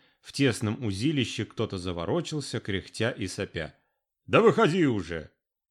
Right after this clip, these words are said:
Из подвала в ответ рыкнули, глухо и недобро. «У тебя медведь там?»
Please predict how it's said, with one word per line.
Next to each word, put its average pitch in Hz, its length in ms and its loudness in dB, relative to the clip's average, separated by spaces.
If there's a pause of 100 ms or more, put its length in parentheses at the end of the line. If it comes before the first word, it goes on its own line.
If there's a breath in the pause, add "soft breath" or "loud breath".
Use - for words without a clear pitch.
(380)
Из 104 160 -4
подвала 104 480 2
в 95 40 0
ответ 90 380 -6
рыкнули, 104 600 -4
глухо 107 460 -2
и - 160 -6
недобро. 90 580 -4 (640)
«У 180 80 -4
тебя 214 240 0
медведь 247 380 0
там?» 98 280 -2